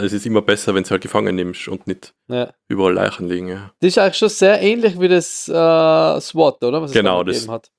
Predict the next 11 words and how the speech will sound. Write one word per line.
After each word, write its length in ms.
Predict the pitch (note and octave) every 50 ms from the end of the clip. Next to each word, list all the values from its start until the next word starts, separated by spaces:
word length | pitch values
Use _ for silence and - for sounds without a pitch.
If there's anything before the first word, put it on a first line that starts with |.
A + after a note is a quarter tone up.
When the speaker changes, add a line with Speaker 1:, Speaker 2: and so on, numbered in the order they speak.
| _ _ _
Speaker 1:
das 200 | - - G2 -
spirituelle 560 | - _ A2 G2+ G#2+ G#2 G#2 G#2 F#2+ F#2+ F#2+
Nachfolger 500 | F#2 F#2 F#2+ F#2+ - - F2+ F2+ F#2 F2+
zu 140 | - - -
swat 260 | - - F#2 F2 -
eigentlich, 160 | - - F#2+ F#2+
Speaker 2:
Ja. 200 | B2 A#2+ G2+ F#2+
Speaker 1:
ja. 80 | F#2+ - _ _ _ _ _ _ _
Speaker 2:
Ja. 200 | A#2 A#2 A#2 - _ _ _ _ _ _ _ _
Ja, 160 | - B2 B2
geil. 340 | B2 - - - - A#2+ A#2